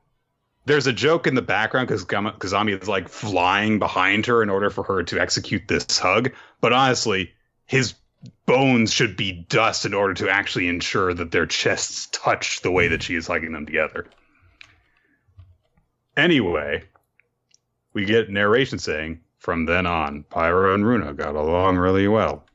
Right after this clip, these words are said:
They talked about relationships right in front of me. I had known that Pyra has feelings for me,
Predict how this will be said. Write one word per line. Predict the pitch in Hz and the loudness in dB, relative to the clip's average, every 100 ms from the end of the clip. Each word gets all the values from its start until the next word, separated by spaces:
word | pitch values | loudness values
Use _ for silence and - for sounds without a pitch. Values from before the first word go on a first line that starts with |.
| - | -8
They | 80 | -6
talked | - 80 90 | -2 -2 0
about | 85 92 98 | 0 0 2
relationships | 104 110 120 82 - 76 - - - | 2 2 0 -6 -12 -12 -10 -10 -4
right | 82 82 | 0 2
in | 95 98 | 0 0
front | 95 80 | 0 0
of | 73 | -2
me. | - - - _ _ - | -8 -10 -12 _ _ -2
I | - 113 | 2 2
had | 110 95 | 2 2
known | 127 123 82 | 2 2 0
that | 78 - | -6 -2
Pyra | 92 98 78 | -2 0 -2
has | 78 - | -8 -6
feelings | 110 101 78 | -4 -4 -6
for | - 71 | -8 -10
me, | 73 71 | -10 -14